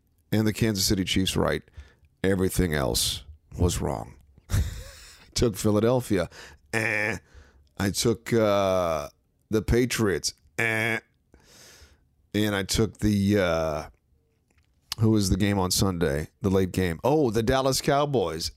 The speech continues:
Eh. So we will get into tonight's game in just a bit. Straight ahead on the D C CityCast presented by BetRivers. But I do want to just really dive in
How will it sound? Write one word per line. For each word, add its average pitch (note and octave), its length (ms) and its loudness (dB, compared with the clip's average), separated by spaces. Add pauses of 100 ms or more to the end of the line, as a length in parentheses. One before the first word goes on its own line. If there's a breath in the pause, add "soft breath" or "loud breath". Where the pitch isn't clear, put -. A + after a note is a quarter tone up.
(140)
Eh. A2 480 0 (1500 loud breath)
So - 300 2
we D3 180 4
will D#4 180 4
get C#3 220 2
into A2+ 800 2 (120)
tonight's G#2+ 440 2
game G2 300 0
in G2 160 0
just G#2 320 2
a G2 40 2
bit. E2 580 0 (640)
Straight A2+ 320 2
ahead G2+ 160 4
on G2 80 2
the G2 80 0
D G2+ 100 4
C G2+ 140 2
CityCast G2 500 2
presented G2+ 300 2
by F#2+ 160 4
BetRivers. F#2 720 0
But G2 320 0
I G2 160 0
do A#2 480 2
want G#2 400 0
to G2+ 180 2
just G2+ 540 0
really G#2+ 380 4
dive G2+ 400 0
in G2+ 480 0